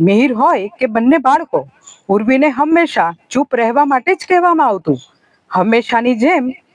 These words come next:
ઉર્વીએ મિહિરને વળતો કોઈ જવાબ ન આપ્યો. આંખમાં આંસુની ધાર સાથે ઉર્વીએ એના પગ બેડરૂમ તરફ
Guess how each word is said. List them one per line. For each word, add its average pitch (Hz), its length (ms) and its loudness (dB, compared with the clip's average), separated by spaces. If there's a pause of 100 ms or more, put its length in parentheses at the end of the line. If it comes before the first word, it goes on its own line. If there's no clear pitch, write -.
(120)
ઉર્વીએ 214 680 0
મિહિરને 226 400 2
વળતો 208 360 -2
કોઈ 262 360 0
જવાબ 208 400 0
ન 226 100 4
આપ્યો. 175 480 -2 (800)
આંખમાં 233 460 0
આંસુની 233 460 -2
ધાર 226 280 0
સાથે 226 400 -2 (400)
ઉર્વીએ 214 400 2 (240)
એના 226 280 2
પગ 247 200 -2 (280)
બેડરૂમ 185 400 -2
તરફ 214 340 -2